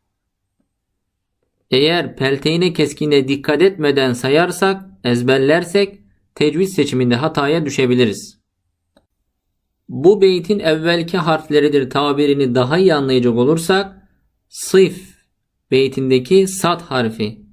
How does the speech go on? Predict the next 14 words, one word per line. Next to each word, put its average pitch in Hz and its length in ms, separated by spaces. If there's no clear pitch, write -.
tügadaki 160 880
t 156 180
harfi, 123 720
feteradaki 151 1160
f 151 260
harfi. 117 600
İhfa 190 520
harflerini 151 500
münferiden 143 640
sayacak 120 360
olursak 165 580
sad, 139 440
zel, 131 600
se, 135 680